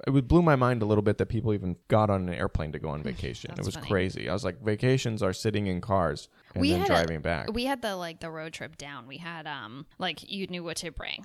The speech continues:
Speaker 2: Like, I would have my Walkman, like, C D player,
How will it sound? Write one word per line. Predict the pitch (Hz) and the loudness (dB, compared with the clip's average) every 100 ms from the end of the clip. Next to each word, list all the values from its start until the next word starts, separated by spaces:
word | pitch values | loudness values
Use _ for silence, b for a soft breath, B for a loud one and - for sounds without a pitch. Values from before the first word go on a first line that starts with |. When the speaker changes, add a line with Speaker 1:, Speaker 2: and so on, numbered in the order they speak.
| 196 | -10
Speaker 2:
Like, | 165 - | -12 -8
I | 175 | -8
would | 165 165 | -6 -8
have | 165 175 | -6 -6
my | 214 208 214 208 _ _ | -8 -8 -8 -12 _ _
Walkman, | 196 175 151 - 190 156 147 143 - | -6 -4 -6 -8 -12 -10 -10 -12 -12
like, | 185 156 | -12 -10
C | - 175 | -10 -10
D | 170 | -10
player, | 165 156 135 123 131 - | -8 -6 -6 -6 -8 -10